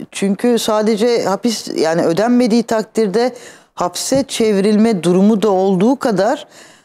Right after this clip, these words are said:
adli para cezası, idari para cezası değil, adli para cezası da hükmedildiğinde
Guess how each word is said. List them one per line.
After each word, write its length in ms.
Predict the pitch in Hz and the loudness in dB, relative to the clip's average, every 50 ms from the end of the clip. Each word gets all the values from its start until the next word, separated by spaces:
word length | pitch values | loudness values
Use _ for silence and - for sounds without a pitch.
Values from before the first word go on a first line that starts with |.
| _ _ | _ _
adli 400 | - 156 170 160 160 180 247 311 | -4 -4 -4 -2 0 2 2 2
para 300 | - - 254 247 214 202 | 2 0 0 0 0 0
cezası, 680 | 170 170 170 151 147 151 135 135 - - - 143 110 - - - _ _ - | 0 0 0 0 0 -2 -2 -2 -4 -2 -2 -2 -2 -2 -4 -8 _ _ -4
idari 460 | - 185 151 185 190 202 208 247 254 | -2 0 0 0 0 2 2 0 0
para 320 | 254 233 226 214 214 214 | 0 0 0 0 0 0
cezası 500 | 175 202 208 180 208 208 202 - - - | 0 0 0 0 0 -2 0 0 0 2
değil, 200 | 180 196 175 123 - - - - - - - - | 2 2 2 0 -2 -6 -12 -20 -20 -18 -10 -6
adli 420 | - 139 151 147 - 175 247 302 - | -4 -4 -2 -2 0 0 0 0 0
para 240 | - 277 262 254 202 | 0 0 0 0 0
cezası 760 | 196 208 185 165 185 175 170 165 - - 175 165 160 127 - - - - | 0 0 0 0 0 -2 -2 -4 -4 -2 -2 0 0 0 -2 -4 -4 -2
da 60 | 151 | 0
hükmedildiğinde 1120 | 165 196 214 - - 208 196 151 160 170 156 143 139 147 156 151 147 147 139 180 233 269 | 0 0 0 0 -2 -2 -2 0 0 -2 -2 0 0 0 2 2 2 0 0 0 0 -2